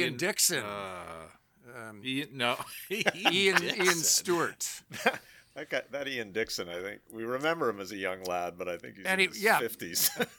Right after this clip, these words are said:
Speaker 3: <laughs>
Speaker 2: Listener mail, if you've got that answer.
Speaker 1: I don't know. Yeah, I, I can't even
Speaker 2: The
Speaker 1: be
Speaker 2: lines are
Speaker 1: bothered
Speaker 2: open.
Speaker 1: looking it up.
Speaker 2: The i-
Speaker 1: He's not gonna be
Speaker 3: Well,
Speaker 1: in
Speaker 3: yeah,
Speaker 1: the,
Speaker 3: we're not gonna
Speaker 1: he's
Speaker 3: have
Speaker 1: not
Speaker 3: to
Speaker 1: gonna be
Speaker 3: worry
Speaker 1: playing
Speaker 3: about
Speaker 1: for
Speaker 3: it.
Speaker 1: the
Speaker 3: I mean,
Speaker 1: Leafs
Speaker 3: let's
Speaker 1: this
Speaker 3: hope
Speaker 1: year.
Speaker 3: we don't have to know his first name <laughs>
Speaker 1: Ian
Speaker 3: at any given
Speaker 1: something.
Speaker 3: point. <laughs>
Speaker 1: Yeah.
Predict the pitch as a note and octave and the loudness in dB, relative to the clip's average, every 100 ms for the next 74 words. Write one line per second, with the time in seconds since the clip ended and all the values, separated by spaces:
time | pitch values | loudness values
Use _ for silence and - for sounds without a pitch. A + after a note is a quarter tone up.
0 | - - - - - - D3 G#3 - A3+ | -8 -6 -6 -6 -10 -4 4 6 8 8
1 | A3 G#3+ G3 D#3+ C#3+ D#3+ C#3+ D#3 D3 D3+ | 10 12 12 10 6 -2 0 0 0 -2
2 | D3 C#3+ - B2 G#2+ C#3+ C3+ C3+ B2+ A#2 | -2 -2 -4 -4 -6 0 4 6 6 2
3 | A2+ B2 B2 B2+ C3 C#3 C#3 D#3 D#3 F3 | 4 6 10 10 10 10 6 6 6 6
4 | F#3+ D#3+ D3 B2+ D#3+ E3+ F3 F3 E3+ D#3+ | 4 2 2 6 6 8 6 8 8 6
5 | C3+ F#2+ F2 F2+ A#2+ B2+ E3+ - - D3+ | 0 -6 -6 -8 -4 -4 -4 -10 -8 -2
6 | D3 E3+ E3 D#3 D3 C3 D3 C3 C#3 A#2 | 2 8 8 8 4 8 10 12 10 8
7 | E3 G3+ F#3 D#3 C#3 D#3 C3+ B2 A#2 C3+ | 8 8 8 8 8 8 4 4 6 8
8 | B2+ B2 A#2+ B2+ D3+ F3 G#3+ - C#3+ F#3 | 6 4 0 2 4 6 4 4 4 2
9 | G2+ F#2 F#2+ F#2 - F#2 F#2 E2+ - G2+ | 0 -2 -2 -4 -4 -6 -6 -6 -6 -4
10 | F#2+ A2+ F#2+ G#2+ - - C#3 D#3+ C3+ F#3 | -4 -2 -2 -4 -4 -2 0 0 0 0
11 | - - B2 B2 A#2 E2+ D#2+ - - - | 0 2 0 -2 -8 -8 -8 -10 -12 -16
12 | - - - - - - A2 A2 G#2+ G2+ | -14 -10 -10 -10 -14 -14 -8 -4 -2 -4